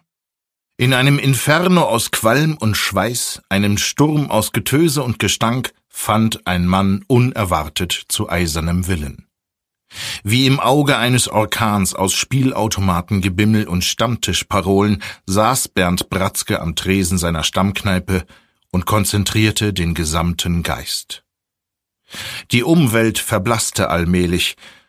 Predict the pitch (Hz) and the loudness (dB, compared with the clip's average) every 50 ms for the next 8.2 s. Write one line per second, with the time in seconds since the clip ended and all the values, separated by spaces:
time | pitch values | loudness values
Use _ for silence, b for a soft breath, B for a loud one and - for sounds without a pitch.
0 | B B B - 90 98 104 101 107 113 90 98 104 98 95 107 131 160 - 151 | B B B -2 0 0 2 2 0 0 0 0 0 0 0 0 -2 -2 0 0
1 | 135 143 131 - - 117 104 90 92 98 - - - - 85 82 - - 92 80 | 0 0 0 -2 0 0 2 2 2 0 -4 -6 -6 -6 -6 -6 -2 -4 -4 0
2 | 80 117 113 - - 113 98 92 90 90 85 92 101 95 95 110 101 - 78 82 | 0 -2 0 0 -2 -4 -2 -2 -2 0 2 2 0 0 0 -2 -2 -2 -2 -4
3 | 78 82 87 90 92 90 101 101 - 82 92 101 95 - - 95 95 98 92 82 | -2 0 0 0 2 2 0 -2 0 0 0 0 0 -2 -2 -2 -2 0 -2 -4
4 | - - - 80 76 - 80 71 65 69 78 73 76 73 - - - - - 76 | -6 -6 -6 -6 -4 -4 -4 -4 -2 -2 -4 -4 -4 -4 -4 -4 -4 -4 -6 -6
5 | 73 73 - - 87 80 - _ _ _ _ _ _ _ _ _ _ _ _ _ | -6 -6 -8 -8 -8 -8 -8 _ _ _ _ _ _ _ _ _ _ _ _ _
6 | _ _ _ _ B B B B B B B B B - 95 95 90 98 98 92 | _ _ _ _ B B B B B B B B B -2 0 0 2 2 2 2
7 | 95 90 92 95 95 - - - - 98 92 - - 82 73 62 55 53 - - | 2 2 2 2 2 0 -4 -4 -4 -4 -4 -4 -4 -6 -6 -6 -8 -8 -8 -8
8 | - - - _ | -8 -10 -14 _